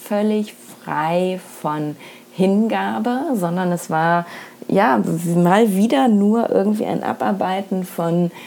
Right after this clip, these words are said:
ich muss noch das machen, das machen, das machen, das machen. In der Praxis selber bin ich dann schon auch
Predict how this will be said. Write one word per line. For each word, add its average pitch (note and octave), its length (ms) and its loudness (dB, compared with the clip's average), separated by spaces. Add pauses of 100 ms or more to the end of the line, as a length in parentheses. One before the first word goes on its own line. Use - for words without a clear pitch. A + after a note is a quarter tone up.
(140)
ich - 80 -6
muss E3+ 140 -2
noch D#3 100 -6
das F3+ 220 -6
machen, F3+ 220 -2
das D#3 200 -4
machen, D#3+ 240 -4
das C3+ 200 -6
machen, C3 260 -6
das C#3 260 -6
machen. G#3 340 -2 (400)
In B3 320 2
der C#4+ 120 -2
Praxis - 500 -8
selber A3 420 0
bin D#3 220 0
ich A#3+ 180 -2
dann D#3+ 260 -4
schon G3+ 580 -2
auch E3+ 320 -4